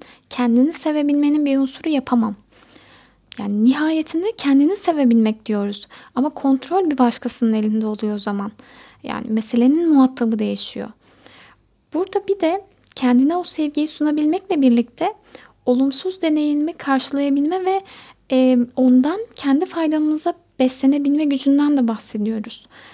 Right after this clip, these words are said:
Yani yeterli olmadığım söylendiğinde gerçekten oradaki yeteri sağlayabileceğim bir kaynak var mıydı?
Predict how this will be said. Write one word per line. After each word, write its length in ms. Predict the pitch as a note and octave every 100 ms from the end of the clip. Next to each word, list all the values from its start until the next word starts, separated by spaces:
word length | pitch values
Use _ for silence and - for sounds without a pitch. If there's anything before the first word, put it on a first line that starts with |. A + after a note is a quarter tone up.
| - _ _ -
Yani 160 | A3+ A3+
yeterli 400 | - C4+ C#4+ F#4
olmadığım 440 | A4 G#4+ D#4+ C#4+
söylendiğinde 760 | - D4 D4+ F4 F4+ E4 D#4
gerçekten 640 | D#4 E4 F4 - E4 D#4 D#4
oradaki 400 | D4+ D#4 D4+ D#4
yeteri 340 | D4 D4+ D#4
sağlayabileceğim 880 | - D#4 D4 D4 D4+ D4 C#4+ D4+ D4
bir 60 |
kaynak 480 | C#4 D4 C#4+ D4 -
var 180 | C#4 D4
mıydı? 400 | C#4+ A#3+ A3